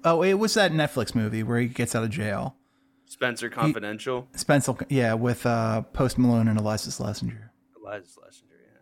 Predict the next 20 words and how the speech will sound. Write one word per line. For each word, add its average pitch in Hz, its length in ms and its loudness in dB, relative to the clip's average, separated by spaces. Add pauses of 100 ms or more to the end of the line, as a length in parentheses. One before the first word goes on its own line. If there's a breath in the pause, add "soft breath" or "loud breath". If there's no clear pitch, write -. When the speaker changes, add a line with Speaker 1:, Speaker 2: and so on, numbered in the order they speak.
(580)
Speaker 2:
Was 131 100 -10
that 220 80 -4
any 302 120 -6
good? 180 440 -2
I - 40 -8
didn't 175 140 -6
watch 120 240 -4
it. 131 60 0
Speaker 1:
No. 117 420 2 (400)
Speaker 2:
Is - 80 -14
that 254 140 4
an 254 60 -2
action 208 320 0
movie? 359 80 -2
I - 40 -8
thought 269 140 2
that 240 60 4
was, 160 120 -2 (260 loud breath)
I 254 120 6
just, - 180 2